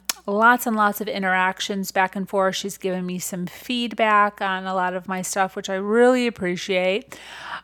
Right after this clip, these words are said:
Um, but she asked a question, uh, last month that I haven't been able to get to just because I've kind of been all over the place. And, um,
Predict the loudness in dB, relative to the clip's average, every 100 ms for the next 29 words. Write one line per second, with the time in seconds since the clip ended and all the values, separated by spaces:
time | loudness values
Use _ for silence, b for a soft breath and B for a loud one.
0 | 6 10 10 10 6 4 2 4 6 6
1 | 4 -2 -2 -8 4 4 6 -2 0 2
2 | 2 2 0 -2 0 4 6 4 4 2
3 | 6 4 2 -4 -2 -2 -4 -4 0 2
4 | 0 -2 -6 -6 -6 0 4 4 0 -4
5 | -4 -4 -6 -6 -6 -4 0 0 -2 -12
6 | -4 -2 0 -2 -2 -2 -4 -4 -6 -10
7 | -4 -2 -2 -4 -10 B B B B B
8 | B B B _ 2 4 4 4 6 6
9 | 6 4 2 -4